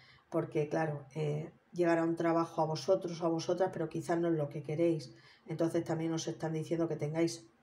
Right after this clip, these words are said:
un poco de paciencia, eh, que ser tolerantes, tanto con vosotros mismos como con vuestro entorno, con los demás,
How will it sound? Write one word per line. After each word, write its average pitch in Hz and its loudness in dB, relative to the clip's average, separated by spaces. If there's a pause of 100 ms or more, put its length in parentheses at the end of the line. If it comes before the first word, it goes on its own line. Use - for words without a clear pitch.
un 175 -2
poco 170 2
de 151 0
paciencia, 175 0 (760)
eh, 165 6 (680)
que 185 4
ser 185 6
tolerantes, 175 6 (280)
tanto 165 0
con 165 0
vosotros 170 2
mismos 165 2
como 160 -2
con 160 0
vuestro 156 -2
entorno, 156 2
con 151 0
los 151 -2
demás, 165 0